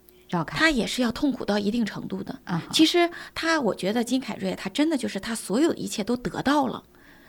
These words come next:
Speaker 2: 反倒感受到了一种空虚。
Speaker 1: 嗯。
Speaker 2: 因为他一直，我觉得好多人哈，没有成名之前或者没有成功之前，一门心思就是想着怎么成名，怎么成功。
Speaker 1: 嗯。
Speaker 2: 可是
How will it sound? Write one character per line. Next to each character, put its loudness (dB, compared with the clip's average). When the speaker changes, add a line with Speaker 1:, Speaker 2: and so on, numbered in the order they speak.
Speaker 2:
反 0
倒 4
感 2
受 6
到 6
了 0
一 2
种 -2
空 -4
虚。 -8
Speaker 1:
嗯。 0
Speaker 2:
因 10
为 4
他 0
一 2
直， 2
我 6
觉 6
得 6
好 -2
多 6
人 2
哈， -6
没 2
有 8
成 0
名 2
之 2
前 -4
或 4
者 4
没 6
有 8
成 -2
功 2
之 0
前， -6
一 4
门 10
心 2
思 0
就 6
是 4
想 2
着 4
怎 -2
么 2
成 0
名， 4
怎 2
么 4
成 4
功。 2
Speaker 1:
嗯。 -12
Speaker 2:
可 2
是 2